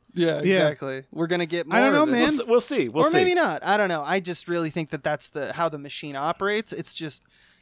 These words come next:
Speaker 1: contingent
Speaker 3: They
Speaker 1: on the creatives involved saying, "Yes, that's a good idea," or no, depending on
Speaker 3: Mm-hmm.
Speaker 1: where they are and if they have enough money. <laughs> You know?
Speaker 2: Yeah.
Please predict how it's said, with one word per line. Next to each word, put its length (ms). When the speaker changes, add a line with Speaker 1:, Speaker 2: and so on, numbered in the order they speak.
Speaker 1:
contingent 480
Speaker 3:
They 80
Speaker 1:
on 140
the 360
creatives 480
involved 600
saying, 340
"Yes, 320
that's 220
a 40
good 140
idea," 340
or 80
no, 540
depending 380
on 80
Speaker 3:
Mm-hmm. 80
Speaker 1:
where 160
they 160
are 420
and 100
if 100
they 100
have 160
enough 240
money. 340
<laughs> 140
You 120
know? 140
Speaker 2:
Yeah. 280